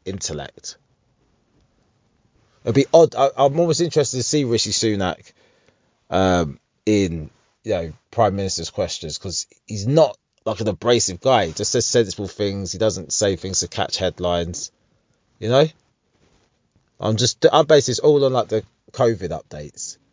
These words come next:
He's just felt a bit sensible. You know? And he said after the lockdown, "Look, tax is gonna have to go up. We need to pay for this stuff."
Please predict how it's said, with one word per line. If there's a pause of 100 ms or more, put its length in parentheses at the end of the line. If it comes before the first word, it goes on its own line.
(2250)
He's
just
felt
a
bit
sensible. (2500)
You
know? (1000)
And
he
said
after
the
lockdown,
"Look, (140)
tax
is
gonna
have
to
go
up.
We
need
to
pay
for
this
stuff."